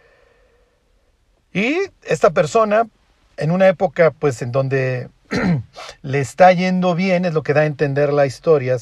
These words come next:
luego se pone una borrachera, pues, está festejando que, pues, que le está yendo muy bien con sus rebaños, etcétera. Entonces, la Biblia nos, nos cuenta de este pasaje como,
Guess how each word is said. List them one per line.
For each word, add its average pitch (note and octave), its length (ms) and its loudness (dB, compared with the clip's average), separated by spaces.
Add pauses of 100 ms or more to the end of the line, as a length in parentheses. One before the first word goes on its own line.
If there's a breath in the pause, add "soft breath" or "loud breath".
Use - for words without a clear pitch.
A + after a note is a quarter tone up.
luego C#3 180 -8
se - 120 -18
pone C#3 240 -4
una C3+ 160 0
borrachera, C3+ 520 2
pues, B2+ 80 -12
está C3+ 140 -2
festejando C3+ 600 -4
que, - 240 -16 (1080 soft breath)
pues, - 120 -20
que B2+ 100 -8
le A#2 80 -6
está D#3 180 0
yendo D3+ 220 0
muy D#3 180 -2
bien G3+ 240 0
con F3 140 -2
sus D3 160 -8
rebaños, F#3 480 2
etcétera. D#3+ 500 0 (640 loud breath)
Entonces, - 300 -4 (460)
la G#3 100 4
Biblia A3+ 280 0
nos, G3+ 260 -6
nos F3 220 -6
cuenta G3 340 2
de F3+ 60 0
este - 180 -4
pasaje D3+ 420 0
como, C3+ 500 -4